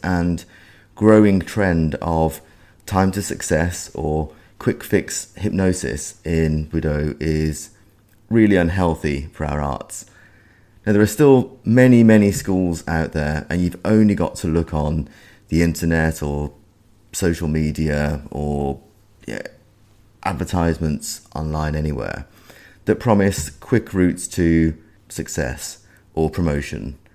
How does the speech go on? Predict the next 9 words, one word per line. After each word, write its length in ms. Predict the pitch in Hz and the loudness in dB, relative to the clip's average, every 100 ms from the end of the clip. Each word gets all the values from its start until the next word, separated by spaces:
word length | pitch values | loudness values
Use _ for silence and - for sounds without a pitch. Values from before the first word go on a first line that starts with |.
| _ - | _ -14
You 80 | - | -12
know, 100 | 71 - | -12 -8
become 360 | - - 110 110 | -8 -2 2 4
a 80 | |
black 400 | 104 98 87 - | 4 2 -2 -4
belt 360 | - 73 76 - | -6 -4 -4 -4
in 520 | 80 76 73 76 73 - | -4 -2 -2 -4 -8 -16
six 560 | - 78 - - - - | -8 -8 -8 -12 -14 -12
classes. 540 | 78 71 53 50 - | -10 -10 -10 -12 -14